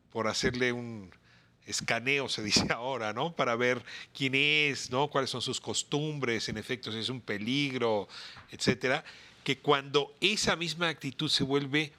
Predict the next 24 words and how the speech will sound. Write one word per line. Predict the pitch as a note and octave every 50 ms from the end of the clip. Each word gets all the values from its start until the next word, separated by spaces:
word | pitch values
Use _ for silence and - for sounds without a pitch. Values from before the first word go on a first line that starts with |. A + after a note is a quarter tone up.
| _ _
parte | - C3+ C3+ C3+ - - D3
de | C#3+ B2
la | A#2 A2 G#2
manada, | G#2 G#2+ G#2+ A2 A#2+ C3 C3 A#2 A2 E2+ - - - _ _ _ _ - - - _ _
y | - G#2+
la | G#2+ A2 - -
propia | - D#3+ D#3+ F3 F3 F3 E3+ D3+ C3+
manada | B2 A#2+ B2 B2 C3 C3+ C3 B2 A#2
empieza | A2 G#2+ - A#2+ A#2 A2+ - -
a | A#2+
alimentarse, | A2+ A2 G#2 G2 G2 F2+ F2+ - A2 G#2+ F#2 - G#2+ - - - - - - _ _ _ _
que | - A#2
yo | A2+ C3+ D3
creo | D3 F#3 E3+
que | F3 D#3+
por | - D3+ C#3+ C#3+
eso | D3+ D3 - D3+
incluso | C3 - D#3 C#3 - D#3+
el | D3 -
título | - - E3+ F3 - - D3+ C#3 C#3
es | B2+ A2+
muy | C3+ C3+
interesante, | C3 A#2+ - A#2 G#2+ G#2 - - C#3+ C#3 C3 A#2 B2 A2
porque | - - A2 - - - A2+ G2+ -